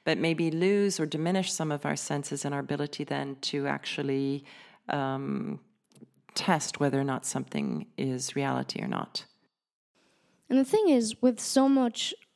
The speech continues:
Speaker 2: influences and different perspectives around us, it's very easy to grow narcissistic, you know? 'Cause we have grown so much knowledge over the past decade and e-, even century. And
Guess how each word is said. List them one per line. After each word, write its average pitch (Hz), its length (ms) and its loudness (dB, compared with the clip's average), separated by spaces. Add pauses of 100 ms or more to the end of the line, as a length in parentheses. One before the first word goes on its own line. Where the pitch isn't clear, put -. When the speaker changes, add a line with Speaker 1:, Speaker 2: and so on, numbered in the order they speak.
(120)
Speaker 2:
influences 226 580 4
and 214 100 6
different 214 280 4
perspectives 196 680 2
around 185 320 6
us, 180 200 0
it's 208 120 -6
very 277 320 6
easy 214 360 4
to 202 200 2
grow 202 320 2
narcissistic, 190 680 2 (160)
you 185 80 0
know? 180 220 0 (300)
'Cause 233 140 2
we 277 120 8
have 349 160 6
grown 277 220 2
so 220 140 0
much 196 240 0
knowledge 214 400 2
over 175 180 -4
the 175 120 -4
past 180 340 -4
decade 180 440 0
and 175 200 0 (580)
e-, - 180 2
even 208 220 6
century. 214 500 4 (840)
And 247 340 6